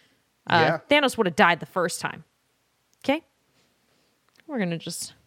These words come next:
Speaker 1: Chris Pratt knows. He knows. Also, I can't blame him. He's pretty upset about Gamora. So, cannot really blame him. But the character's name in Guardians of the Galaxy two,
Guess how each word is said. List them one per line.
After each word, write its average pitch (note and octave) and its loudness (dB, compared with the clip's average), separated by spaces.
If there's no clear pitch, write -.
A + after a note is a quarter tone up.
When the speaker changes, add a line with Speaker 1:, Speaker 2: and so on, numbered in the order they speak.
Speaker 1:
Chris B3 -2
Pratt E3+ 2
knows. E3 -6
He B3 -6
knows. F3+ -2
Also, D#3 -4
I F3+ -8
can't - -12
blame C#3+ -6
him. D3 -8
He's F#3+ -8
pretty D#3+ -8
upset D3+ -6
about D#3 -6
Gamora. E3+ -6
So, E3+ -8
cannot B3+ -6
really B3+ -4
blame G#3+ -2
him. D#3 -8
But F#3 -2
the A#3 -2
character's C#4 -2
name A3+ 0
in G3+ -2
Guardians G3+ 2
of A3 0
the G#3 0
Galaxy G3+ 0
two, F#3+ -2